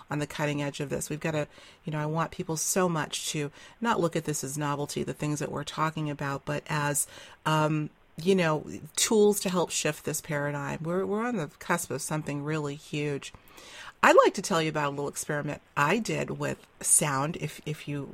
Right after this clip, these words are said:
would indulge me, and the audience, if you'd indulge me. Um, you know, we talk about the planets and some star systems having their own unique frequency and even, uh, emitting their own sound. And I, it wasn't too many years ago that I learned about this,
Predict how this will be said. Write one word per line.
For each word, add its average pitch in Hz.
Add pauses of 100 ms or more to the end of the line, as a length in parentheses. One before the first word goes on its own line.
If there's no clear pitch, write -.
would 147
indulge 139
me, 156 (440)
and 139
the 127
audience, 139
if -
you'd 135
indulge 135
me. 131 (400)
Um, 160 (120)
you 180
know, 175
we 165
talk 240
about 208
the 160
planets 156
and 156
some 143
star 208
systems 180
having 151
their 147
own 165
unique 151 (260)
frequency 262
and 151
even, 160 (200)
uh, 151
emitting 165
their 156
own 160
sound. 170 (360)
And 156
I, 226 (120)
it -
wasn't 208
too 247
many 226
years 240
ago 180
that 160
I 160
learned 185
about 170
this, -